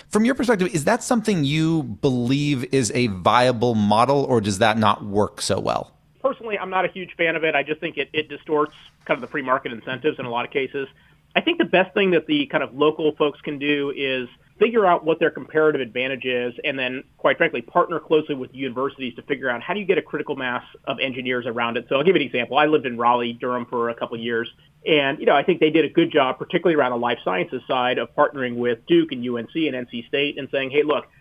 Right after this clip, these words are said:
Speaker 2: let's make sure that we make it easy to commercialize and spin out technologies that could have relevant, you know, commercial, uh, opportunity." And then, you know, kind of bottoms up, build that comparative advantage. Then you get critical mass of engineers, you get a critical mass of executives,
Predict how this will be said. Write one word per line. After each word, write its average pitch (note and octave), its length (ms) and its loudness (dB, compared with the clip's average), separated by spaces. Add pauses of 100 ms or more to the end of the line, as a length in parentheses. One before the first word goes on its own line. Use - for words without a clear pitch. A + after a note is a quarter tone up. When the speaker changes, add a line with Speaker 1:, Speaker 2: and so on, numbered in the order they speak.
(200)
Speaker 2:
let's F3+ 200 2
make G3 180 2
sure E3 180 0
that D3+ 100 2
we D3 80 -4
make C#3+ 160 -4
it C3 160 -12
easy F3 240 -4
to D3 100 -10
commercialize C3+ 640 -4
and B2 120 -12
spin D3+ 200 -2
out C3 200 -2
technologies B2+ 640 -6
that - 140 -12
could - 140 0
have B2 220 -4
relevant, A#2 420 -6 (240)
you C3 100 -8
know, G#2 100 -6
commercial, A#2+ 520 -6
uh, D3 40 -8
opportunity." D3 840 0 (340)
And D#3+ 160 4
then, D3+ 360 4
you D#3+ 80 2
know, C#3 100 4
kind D3 160 0
of B2 160 -4
bottoms D3+ 320 4
up, C#3 160 2
build D3+ 200 4
that C#3 120 2
comparative C3+ 380 -2
advantage. D3 360 -2
Then F#3 160 4
you F3+ 100 -2
get D3 340 2
critical C#3 280 -4
mass B2 240 -2
of A#2+ 80 -10
engineers, E3+ 520 -2
you C3+ 40 -10
get C#3 120 -4
a B2 40 -6
critical C3+ 300 -8
mass B2 220 -4
of A2+ 60 -12
executives, C#3+ 540 -2